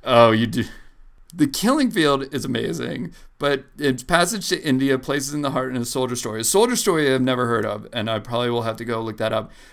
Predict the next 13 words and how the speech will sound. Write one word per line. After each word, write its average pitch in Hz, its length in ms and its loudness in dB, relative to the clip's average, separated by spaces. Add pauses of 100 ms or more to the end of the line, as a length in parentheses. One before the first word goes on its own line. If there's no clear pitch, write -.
(140)
But 131 360 0
The 135 100 2
Killing 214 300 2
Field 139 300 0
is 123 140 -4
one 135 100 -2
of 123 80 0
my 127 160 2
favorite 120 380 -4
movies, 110 580 -6 (140)
and 131 340 0 (160)
I 123 220 4
just, 127 440 -4